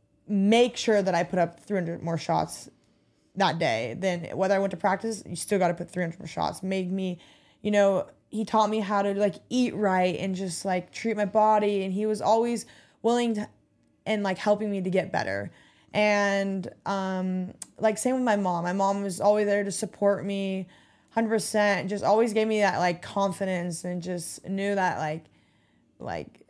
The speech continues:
you can take down anybody. And, um, I think kind of to go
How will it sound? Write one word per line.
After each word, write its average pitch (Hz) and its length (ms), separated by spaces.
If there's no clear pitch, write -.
you 247 160
can 262 160
take 208 240
down 175 240
anybody. 95 560
And, 185 720
um, 180 640
I 214 120
think 233 360
kind 294 180
of 415 80
to 440 140
go 277 320